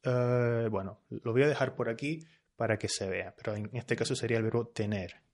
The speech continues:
Yo tenga, tú tengas, él tenga, ¿vale? Es un poco irregular. ¿Mm? Lo mismo, ¿no?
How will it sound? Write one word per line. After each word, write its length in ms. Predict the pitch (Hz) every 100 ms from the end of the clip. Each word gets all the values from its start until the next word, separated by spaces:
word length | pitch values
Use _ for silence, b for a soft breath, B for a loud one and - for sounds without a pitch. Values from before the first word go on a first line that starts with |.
| _
Yo 320 | - 98 101
tenga, 480 | 95 143 170 170 165
tú 100 | 160
tengas, 840 | - 127 139 139 143 131 - - -
él 300 | - 101 98
tenga, 480 | - 95 82 - - _ _ _ _
¿vale? 240 | 98 147 202
Es 140 | -
un 100 | 110
poco 340 | 110 110 127 131 B B -
irregular. 800 | 113 104 101 92 92 104 85 - _ _ _
¿Mm? 160 | 139 233 - _ _ _ _ _ _ - B B B B B B B B _ -
Lo 160 | 131
mismo, 460 | 147 160 156 113 104
¿no? 320 | 143 254 -